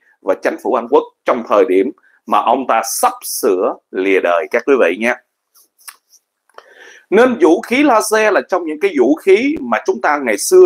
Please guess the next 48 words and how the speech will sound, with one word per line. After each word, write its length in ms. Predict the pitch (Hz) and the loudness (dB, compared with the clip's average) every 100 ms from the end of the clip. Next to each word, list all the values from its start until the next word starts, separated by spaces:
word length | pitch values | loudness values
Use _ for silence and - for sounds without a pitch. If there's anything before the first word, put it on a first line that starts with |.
| 170 | 4
chúng 120 | 185 | -2
ta 100 | 175 - | -4 -4
chỉ 120 | 156 | -4
nhìn 260 | 139 117 104 | -2 -4 -4
ở 80 | |
trong 200 | 127 156 151 - | -6 -8 -8 -6
phim 220 | 208 208 | -4 0
ảnh. 320 | 120 113 294 - _ _ _ _ _ | -2 -2 -6 -10 _ _ _ _ _
À, 580 | - 98 98 120 147 170 151 | -4 -2 0 0 0 0 -4
phim 260 | - 240 226 | 0 2 2
ảnh 160 | 135 - | 0 -2
nhưng 180 | 202 170 | -4 0
đó 180 | 151 208 | 2 4
là 60 | 185 135 | 2 -2
bây 100 | 139 | -2
giờ 160 | 123 113 | 0 0
nó 100 | 147 | -4
là 80 | 147 | -8
sự 220 | - 104 | -8 -12
thật. 180 | - 120 - _ _ _ _ - | -6 -6 -6 _ _ _ _ -4
Nó 100 | 208 | -2
không 180 | 175 190 | -2 -2
có 60 | - | -2
phim 220 | 214 185 | -2 0
ảnh 220 | - 175 | -2 -2
gì 80 | 170 110 | -4 -2
hết. 180 | 196 - _ _ | -4 -4 _ _
Bây 120 | - 160 | 0 4
giờ 160 | 143 | 4
với 160 | 120 - | 4 0
cái 160 | 233 233 | -2 0
công 300 | 196 190 156 | 0 0 0
nghệ 220 | 120 120 | 0 -2
khả 220 | - 123 147 | -2 -4 -2
năng 280 | 180 160 | -2 -4
tân 320 | - 208 214 202 | -2 -2 -2 0
tiến 200 | 202 240 | 0 0
của 100 | 175 | -4
ngày 140 | 120 | -4
hôm 180 | 117 147 | -4 -4
nay, 240 | 156 147 - _ _ 107 | -2 -4 -8 _ _ 0
vũ 160 | 107 | 0
khí 220 | - - 208 | 0 -2 0
laser 420 | 160 143 165 156 | 0 2 0 0
nó 80 | 170 - | -2 -2
rất 140 | 294 - | -2 0
là 100 | 104 104 | -2 -2
bình 160 | 95 | -6